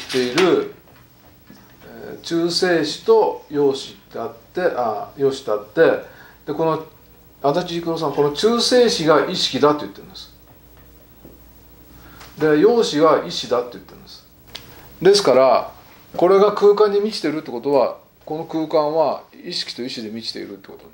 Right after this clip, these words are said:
になるんですね。だから、まあ、僕らがいろんな、さっき、さっきね、想念がどうのこうのって言ったんだけど、その元になるのはここにあるわけですね。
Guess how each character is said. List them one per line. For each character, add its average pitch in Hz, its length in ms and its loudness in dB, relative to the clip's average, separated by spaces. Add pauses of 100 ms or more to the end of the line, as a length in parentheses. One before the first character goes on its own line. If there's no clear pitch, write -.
(200)
に - 40 -20
な 104 60 -18
る 92 80 -20
ん - 40 -20
で - 60 -20
す - 40 -20
ね。 85 80 -20 (920)
だ 202 100 4
か 175 120 6
ら、 156 360 4 (180)
ま 151 140 0
あ、 139 60 2
僕 139 300 -2
ら 147 120 4
が 131 360 -2
い 127 60 -14
ろ 123 80 -10
ん 127 60 -10
な、 120 100 -8 (180)
さ 151 240 -8
っ 147 80 -12
き、 - 80 -10
さ 151 100 -4
っ - 80 -14
き 104 80 -14
ね、 110 140 -12
想 131 260 2
念 113 160 -6
が 101 100 -6
ど 113 100 -6
う 113 80 -6
の 107 80 -8
こ 120 100 -6
う 117 40 -4
の 110 80 -6
っ - 20 -18
て - 60 -20 (120)
言 101 100 -12
っ - 40 -20
た - 240 -4
ん 127 80 -8
だ 110 100 -10
け 107 100 -10
ど、 127 380 0 (840)
そ - 180 -8
の 160 80 -6
元 165 300 -2
に 175 60 -2
な 156 120 0
る 165 60 -2
の 165 60 -2
は 127 60 -4
こ 104 100 -8
こ 110 120 -8
に 107 80 -6
あ 104 80 -6
る - 60 -12
わ - 60 -18
け - 80 -20
で - 80 -20
す - 80 -20
ね。 117 140 -18